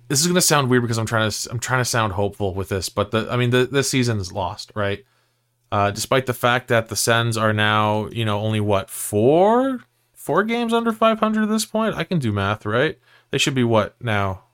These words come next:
Fourteen and eighteen? Is that right? Am I, am I outing myself as someone who can't do basic, uh, addition right now? Yeah, fourteen eight. So they're four, four games under, under five hundred. I mean, okay, so, so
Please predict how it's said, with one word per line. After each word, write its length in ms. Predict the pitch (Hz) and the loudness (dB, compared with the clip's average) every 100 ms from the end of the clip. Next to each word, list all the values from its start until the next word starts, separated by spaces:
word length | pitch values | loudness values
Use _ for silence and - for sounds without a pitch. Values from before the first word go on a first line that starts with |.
| _ _ | _ _
Fourteen 320 | 135 139 147 | -4 -2 -2
and 100 | 151 | -2
eighteen? 480 | 151 151 156 160 165 _ _ _ _ - | -2 -4 -6 -6 -6 _ _ _ _ -4
Is 100 | 117 | 0
that 200 | 123 117 | 0 2
right? 300 | 123 131 - _ _ _ _ | 0 -2 -6 _ _ _ _
Am 120 | - 113 | -8 -6
I, 140 | 135 | -4
am 180 | 113 131 | -4 -4
I 100 | 127 | -4
outing 280 | 110 113 120 | -2 0 0
myself 480 | 120 117 123 123 127 | 0 0 2 2 0
as 220 | 117 110 | -2 -2
someone 200 | 110 113 | 0 0
who 100 | 107 | 0
can't 240 | 107 110 110 | -2 -2 0
do 200 | 110 98 _ _ | -2 -4 _ _
basic, 640 | 101 101 104 120 113 - - _ _ _ - _ _ _ - | -2 0 0 0 -2 -6 -20 _ _ _ -20 _ _ _ -2
uh, 340 | 101 101 98 | 2 2 0
addition 680 | - 104 104 104 - 113 117 - _ _ _ _ _ - | -2 -4 0 0 0 -2 -4 -8 _ _ _ _ _ -2
right 160 | 117 | 0
now? 300 | 120 120 123 113 | 2 0 0 -4
Yeah, 100 | 104 | -2
fourteen 380 | 143 151 151 | 2 2 2
eight. 140 | 123 107 | 0 2
So 100 | 117 | 0
they're 100 | 120 | 0
four, 360 | - 180 185 | 4 4 4
four 200 | - 185 | 2 2
games 260 | 180 180 160 | 2 0 0
under, 440 | 147 147 143 131 - _ _ _ - | 2 2 2 0 -10 _ _ _ -10
under 160 | 117 120 | -6 -2
five 240 | 123 117 | 2 2
hundred. 460 | 104 101 104 104 104 _ _ - - - - - | 0 0 0 -2 -4 _ _ -20 -20 -20 -20 -4
I 140 | - 120 | 0 2
mean, 320 | 123 123 123 | 4 2 0
okay, 300 | 127 113 101 | 0 0 0
so, 240 | - 120 | 2 0
so 500 | 123 - 123 120 - | 2 4 4 4 0